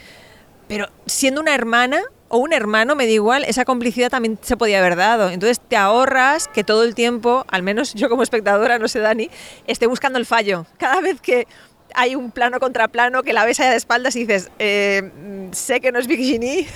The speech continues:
<laughs> vamos a ver si asoma el perfil y veo que es otra.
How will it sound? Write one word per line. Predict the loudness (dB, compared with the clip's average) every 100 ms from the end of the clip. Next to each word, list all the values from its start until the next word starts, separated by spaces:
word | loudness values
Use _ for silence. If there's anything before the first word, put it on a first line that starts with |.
| -18 -20
<laughs> | -20 -6 -4 -2
vamos | 0 0
a | -2
ver | 0 -2 -4 -12 -14 -12
si | -8 -2
asoma | 0 2
el | 0
perfil | 0 -4 -4 -2
y |
veo | 0 0
que |
es | 0 -4
otra. | -4 -4 -6